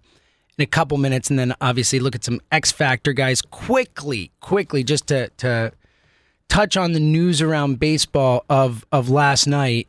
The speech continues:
uh, yesterday and last night. The, we were supposed to get back to action last night, not the Phillies, but baseball, as the Boston Red Sox and Yankees and the New York Yankees were supposed to square off as the first game back of the second half, and, and sadly that game got canceled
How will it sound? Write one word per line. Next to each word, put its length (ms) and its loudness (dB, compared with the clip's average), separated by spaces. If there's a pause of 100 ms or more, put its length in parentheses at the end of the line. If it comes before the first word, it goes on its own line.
uh, 140 2
yesterday 480 0
and 120 0
last 300 0
night. 320 0
The, 300 0 (400)
we 100 2
were 220 4
supposed 260 2
to 60 -8
get 120 0
back 220 2
to 80 2
action 240 2
last 220 2
night, 80 0
not 180 0
the 80 -4
Phillies, 400 0
but 160 -4 (220)
baseball, 760 0
as 360 2
the 160 0
Boston 380 0
Red 180 0
Sox 240 -2
and 100 -2
Yankees 460 0
and 120 0
the 60 2
New 80 0
York 180 -2
Yankees 280 -2
were 80 0
supposed 260 -2
to 60 -8
square 280 2
off 220 0 (580)
as 120 -2
the 80 0
first 320 -2
game 200 2
back 280 2
of 40 -6
the 60 -2
second 360 0
half, 260 0
and, 260 0
and 340 0
sadly 420 0
that 200 -2
game 220 -2
got 260 -2
canceled 720 0